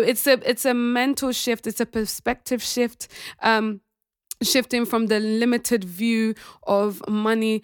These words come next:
to the abundance that you want to live in the future, and also the future self,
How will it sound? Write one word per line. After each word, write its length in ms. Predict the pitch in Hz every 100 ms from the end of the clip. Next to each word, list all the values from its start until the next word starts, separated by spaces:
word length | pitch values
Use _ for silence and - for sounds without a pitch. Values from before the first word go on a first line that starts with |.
| -
to 120 | - 220
the 160 | 202
abundance 760 | 196 175 226 233 233 226 214 -
that 260 | 220 202
you 160 | 214 202
want 240 | 214 -
to 100 | -
live 260 | 214 214 202
in 60 |
the 100 | 202
future, 360 | 202 - 220 226
and 240 | 202 220
also 300 | - 294 302
the 140 | 285 233
future 500 | - 247 247 240 233
self, 520 | - 226 196 196 -